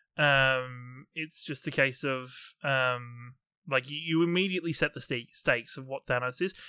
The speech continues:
even though we've been building to him this whole time and people are like, "Oh, he should be the big bad guy." It's like, "Oh no, he, he really is the big bad guy." He, he is, and he's set up to be a good villain. Um,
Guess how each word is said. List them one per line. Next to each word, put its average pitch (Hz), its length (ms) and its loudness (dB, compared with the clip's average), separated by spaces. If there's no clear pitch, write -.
even 202 180 4
though 226 100 6
we've 165 160 6
been 127 140 -4
building 151 300 4
to 127 120 -4
him 120 120 -6
this 123 140 -10
whole 127 140 2
time 143 240 4
and 120 120 -4
people 131 320 -2
are 117 80 0
like, 120 200 -4
"Oh, 131 120 -2
he 127 120 -6
should 131 180 -6
be 123 100 -4
the 120 80 -6
big 117 160 -6
bad 165 260 2
guy." 110 280 -8
It's - 180 -6
like, 139 140 -2
"Oh 135 120 0
no, 123 160 -4
he, 147 240 -12
he 156 140 -4
really 147 340 0
is 107 240 -14
the - 100 -20
big 104 180 -16
bad - 200 -16
guy." 127 160 -14
He, 151 280 -10
he 139 240 -8
is, - 300 -14
and 139 160 -2
he's 143 240 -2
set 202 140 6
up 170 80 0
to - 80 -6
be 127 80 2
a 117 40 -2
good 120 240 -6
villain. 147 360 -2
Um, 135 640 4